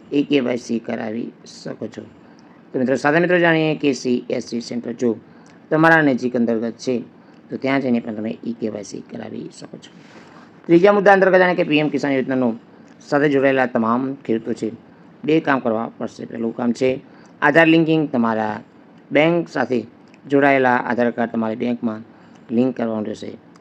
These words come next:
આ ઉપરાંત તમારે તમારા બેંક ખાતામાં ડી બી ટી નો વિકલ્પ પણ પસંદ કરવાનો રહેશે. તો આજે અગત્યના ત્રણ નિયમો છે, એની અંદર પણ વધારાના બે નિયમો એડ કર્યા છે. તો તમારે આ નિયમોનું પાલન કરી તમારે તમારા ખાતાની અંદર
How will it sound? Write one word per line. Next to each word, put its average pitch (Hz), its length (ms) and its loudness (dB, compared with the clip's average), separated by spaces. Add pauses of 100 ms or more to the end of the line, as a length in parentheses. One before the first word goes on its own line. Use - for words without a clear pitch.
આ 156 140 6
ઉપરાંત 170 220 4
તમારે 131 300 4
તમારા 120 280 -2
બેંક 127 280 -4
ખાતામાં 110 360 -6 (420)
ડી 156 120 2
બી 165 120 8
ટી 160 140 4
નો 151 120 2
વિકલ્પ 117 360 -2
પણ 120 100 -4
પસંદ 117 320 -10
કરવાનો 104 340 -12
રહેશે. 110 260 -14 (540)
તો 127 60 -10
આજે 117 220 0
અગત્યના 127 580 0 (460)
ત્રણ 151 180 4
નિયમો 147 460 2
છે, 131 320 -6
એની 131 200 0
અંદર 123 180 -2
પણ 113 220 -8 (440)
વધારાના 123 400 0
બે 113 200 0
નિયમો 110 300 -4
એડ 107 300 -6
કર્યા 127 240 -4
છે. 117 240 -8 (460)
તો 117 60 -16
તમારે 110 420 -2 (120)
આ 123 100 -4
નિયમોનું 113 540 -2 (520)
પાલન 160 260 4
કરી 127 180 0
તમારે 107 400 -6 (180)
તમારા 110 220 -6
ખાતાની 113 360 -10
અંદર 120 180 -6